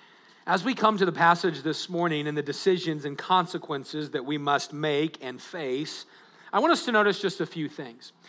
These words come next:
As we open up the pages or the verses before us, I want us to see, first of all, the story of two ways.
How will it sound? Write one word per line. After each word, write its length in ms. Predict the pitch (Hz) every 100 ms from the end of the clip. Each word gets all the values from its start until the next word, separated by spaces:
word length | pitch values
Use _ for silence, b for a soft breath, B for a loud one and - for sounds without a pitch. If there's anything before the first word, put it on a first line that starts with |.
| B B
As 140 | 190 190
we 100 | 220
open 240 | 233 214
up 280 | 202 208 156
the 100 | 180
pages 460 | - 202 190 175 151
or 140 | 175
the 80 | 160
verses 380 | 156 196 190 160
before 400 | 156 - 190 160
us, 160 | 156 190
I 80 |
want 160 | 220 240
us 80 | 175
to 100 | 170
see, 240 | - 202
first 320 | 175 202 202
of 100 | 190
all, 120 | 160 165
the 100 | 175
story 720 | - 247 254 240 160 156 170 B B B
of 240 | 175 156
two 380 | - - 226 214
ways. 580 | 196 165 139 120 107 -